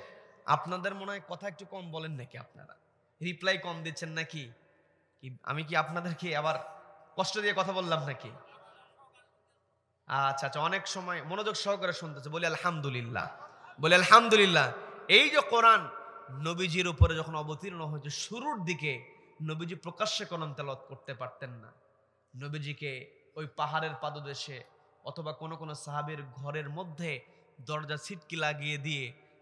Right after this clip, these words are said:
নবীজির কোরআন তেলাওয়াত করতে হয়েছে। নবীজির কণ্ঠে কোরআন তেলাওয়াত, আমরা ভাঙ্গা কণ্ঠে কোরআন তেলাওয়াত করলে ভালো লাগে, মানুষ খুশি হয়ে যায়। আর যার উপরে কোরআন অবতীর্ণ হয়েছে, তিনি যখন তেলাওয়াত করেছেন, না জানি কত ভালো লেগেছে।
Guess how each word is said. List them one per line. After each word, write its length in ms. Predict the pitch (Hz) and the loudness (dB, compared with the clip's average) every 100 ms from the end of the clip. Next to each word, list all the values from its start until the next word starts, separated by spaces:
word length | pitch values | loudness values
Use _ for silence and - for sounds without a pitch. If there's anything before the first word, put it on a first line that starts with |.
| - | -10
নবীজির 320 | 147 147 147 | -8 -6 -8
কোরআন 340 | 127 151 151 151 | -6 -4 -4 -6
তেলাওয়াত 340 | 143 135 - | -8 -8 -10
করতে 280 | - - 131 | -16 -14 -14
হয়েছে। 460 | 127 123 123 123 104 _ _ _ _ _ _ - 147 | -12 -10 -12 -14 -18 _ _ _ _ _ _ -10 -8
নবীজির 360 | 170 185 180 | -6 -6 -6
কণ্ঠে 320 | 160 185 190 185 | -6 -8 -8 -8
কোরআন 320 | 165 156 147 | -4 -6 -6
তেলাওয়াত, 480 | 147 139 131 127 - - - _ - | -6 -6 -6 -8 -14 -20 -20 _ 0
আমরা 300 | 160 170 160 | 0 0 -4
ভাঙ্গা 400 | 143 156 165 160 | -2 -4 -2 -4
কণ্ঠে 320 | 156 151 175 | -6 -8 -8
কোরআন 280 | 160 151 147 | -6 -6 -6
তেলাওয়াত 360 | 143 147 - | -4 -4 -6
করলে 380 | 147 143 139 135 - | -12 -10 -10 -10 -12
ভালো 220 | 120 156 147 | -12 -10 -8
লাগে, 320 | 123 113 120 | -8 -10 -14
মানুষ 380 | 123 135 143 - | -12 -10 -10 -12
খুশি 240 | 165 147 | -14 -14
হয়ে 240 | 180 139 127 | -12 -10 -10
যায়। 240 | 123 143 - _ _ _ | -12 -14 -20 _ _ _
আর 140 | - 151 135 | 0 0 4
যার 280 | 175 208 254 | 10 10 10
উপরে 220 | 214 214 | 4 -2
কোরআন 200 | 196 190 | 0 0
অবতীর্ণ 480 | 175 175 302 294 220 | 0 -2 -4 -4 -2
হয়েছে, 500 | 185 180 - 156 123 - - - | 0 -2 -2 -6 -6 -14 -20 -12
তিনি 180 | 165 190 | -10 -8
যখন 300 | 175 170 156 | -8 -10 -12
তেলাওয়াত 400 | 160 160 151 - | -10 -8 -10 -12
করেছেন, 300 | 147 143 147 | -14 -12 -8
না 180 | 143 165 | 0 0
জানি 200 | 175 165 | 0 -2
কত 180 | 151 175 | -2 -2
ভালো 240 | 147 147 | -2 -4
লেগেছে। 380 | 139 135 127 - | -4 -6 -8 -12